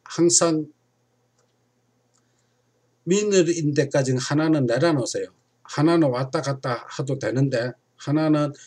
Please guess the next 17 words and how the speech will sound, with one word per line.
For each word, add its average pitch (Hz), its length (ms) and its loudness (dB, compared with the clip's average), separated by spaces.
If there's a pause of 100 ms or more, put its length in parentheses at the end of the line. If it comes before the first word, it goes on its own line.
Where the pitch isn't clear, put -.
(140)
여기에서부터 151 560 2
일로 147 320 0
왔다 135 300 -4
갔다 135 320 -4
이렇게 139 280 -6
해도 110 200 -8
됩니다. 110 520 -6 (440)
이렇게 117 400 -6 (380)
바늘, 131 420 0 (800)
바늘이 131 520 0
이렇게 147 440 0 (100)
움직일 156 500 2
거예요. 123 540 -2 (180)
지금 123 360 -4
저 123 200 4
손을 143 300 -4
보면은 117 500 -6